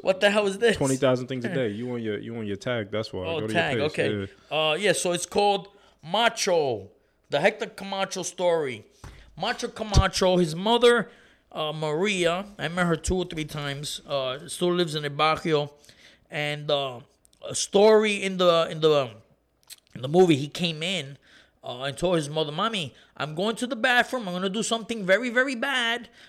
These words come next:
Speaker 1: but please don't open the bathroom." She's like, "What are you doing?" So she goes to the bathroom, and he comes out, and she hears him go. <sniffs> So when,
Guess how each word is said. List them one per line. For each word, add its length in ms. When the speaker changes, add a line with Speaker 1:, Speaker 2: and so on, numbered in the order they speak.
Speaker 1:
but 120
please 240
don't 140
open 240
the 80
bathroom." 600
She's 200
like, 180
"What 140
are 40
you 120
doing?" 460
So 100
she 160
goes 220
to 60
the 100
bathroom, 640
and 80
he 80
comes 300
out, 340
and 100
she 160
hears 240
him 100
go. 300
<sniffs> 60
So 540
when, 200